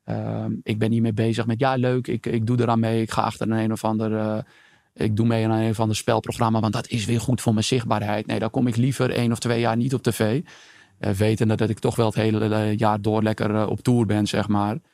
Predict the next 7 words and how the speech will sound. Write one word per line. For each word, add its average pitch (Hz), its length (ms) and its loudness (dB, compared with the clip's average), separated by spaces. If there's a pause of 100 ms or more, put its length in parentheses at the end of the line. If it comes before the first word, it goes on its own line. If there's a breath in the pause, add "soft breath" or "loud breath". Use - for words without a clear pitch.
(720)
Eh, 110 600 2 (120)
maar 107 340 0
ik 113 200 -4
kies 127 260 0
nu 113 180 2
wel 107 260 2
voor 117 520 -2